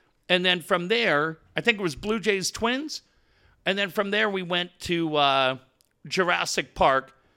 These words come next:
and stood outside and watched when the Raptors were on their run to the championship. So I have said to her, I've been incredibly lucky to do a bunch of different things in my life. That might have been my favorite day with everything. And this year for Christmas,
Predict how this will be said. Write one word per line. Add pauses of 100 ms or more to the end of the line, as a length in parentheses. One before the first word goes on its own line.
(300)
and
stood
outside
and
watched
when
the
Raptors
were
on
their
run
to
the
championship.
So
I
have
said
to
her, (640)
I've
been
incredibly
lucky
to
do
a
bunch
of
different
things
in
my
life.
That
might
have
been
my
favorite
day
with
everything. (560)
And
this
year
for
Christmas,